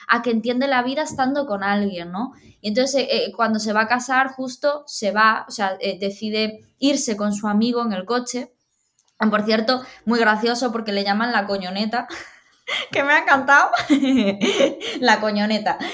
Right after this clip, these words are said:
Bueno, es un coche muy bonito, así descapotable, un Mercedes. Y,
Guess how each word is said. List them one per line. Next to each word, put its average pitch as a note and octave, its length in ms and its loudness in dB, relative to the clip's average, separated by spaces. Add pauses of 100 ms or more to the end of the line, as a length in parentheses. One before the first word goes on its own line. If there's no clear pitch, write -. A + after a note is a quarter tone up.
(200)
Bueno, A3+ 280 2
es G#3+ 140 0
un G#3 240 0
coche A3 260 0
muy G#3 120 0
bonito, G3+ 360 0
así G3 140 -2
descapotable, G3 600 -2
un F#3 100 -6
Mercedes. A#3 600 -6 (460)
Y, C4 420 0